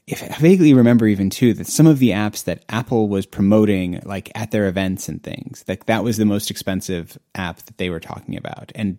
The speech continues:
that kind of just, like, set the ceiling that subsequently just kind of felt like, it's like, if that's as high as it's gonna go,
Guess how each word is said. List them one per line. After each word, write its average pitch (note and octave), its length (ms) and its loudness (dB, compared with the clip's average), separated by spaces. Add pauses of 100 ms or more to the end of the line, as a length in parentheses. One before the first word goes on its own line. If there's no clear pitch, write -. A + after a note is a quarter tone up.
that A#2 240 -2
kind A#2 180 -2
of G2 80 -4
just, - 200 -6
like, F#2+ 140 -6
set - 280 -4
the G2 100 -6
ceiling F2+ 540 -6 (320)
that F#2 180 -8
subsequently F#2+ 580 -4
just F2+ 280 -10
kind F2+ 200 -10
of F2 120 -12
felt G2 280 -6
like, F2 300 -12 (380)
it's G#2 100 -10
like, G2 80 -6
if G2 80 -10
that's A#2+ 220 0
as G#2+ 100 -2
high A2 200 -2
as G#2+ 120 0
it's G2 140 -6
gonna F#2+ 160 -4
go, F#2 400 -4